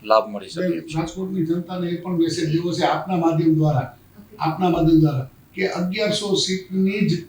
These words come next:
Speaker 2: કેપેસિટી હેમુ ગઢવી હોલની છે, વધીને સાડા અગિયારસો છે, એનાથી વધારે નથી બેન.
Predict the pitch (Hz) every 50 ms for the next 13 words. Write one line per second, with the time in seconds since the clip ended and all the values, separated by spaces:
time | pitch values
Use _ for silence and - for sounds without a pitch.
0 | - - - - - - - 180 165 - 190 165 156 185 - - 185 160 151 170
1 | 185 165 165 165 156 165 165 156 151 151 156 156 151 143 127 - 131 113 - -
2 | - - - - 160 185 185 220 220 202 175 - - 175 175 165 165 160 156 151
3 | 151 143 131 143 156 156 190 190 170 175 190 180 - 180 165 160 160 156 160 156
4 | 147 135 135 131 - 135 127 - 110